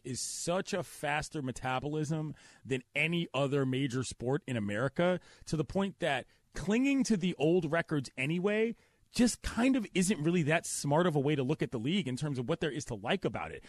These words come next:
Sure, people who compare numbers are always gonna be there. That's half of what we do. This is why Rings Mountain comes up.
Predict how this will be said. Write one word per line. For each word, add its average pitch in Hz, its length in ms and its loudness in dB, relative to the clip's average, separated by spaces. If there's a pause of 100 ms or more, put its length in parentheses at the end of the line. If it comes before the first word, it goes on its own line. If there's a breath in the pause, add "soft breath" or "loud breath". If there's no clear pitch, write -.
Sure, - 340 4 (260 soft breath)
people 247 220 6
who 240 100 8
compare 190 280 2
numbers 156 340 2
are 147 80 4
always 143 220 2
gonna 143 160 0
be 127 100 2
there. 127 120 0
That's 127 180 -4
half 175 300 0
of 131 100 2
what 139 140 2
we 135 100 2
do. 113 240 0 (180 soft breath)
This 139 160 -4
is 147 60 -6
why 139 120 2
Rings 120 340 -2
Mountain 160 340 2
comes 147 320 0
up. 151 180 2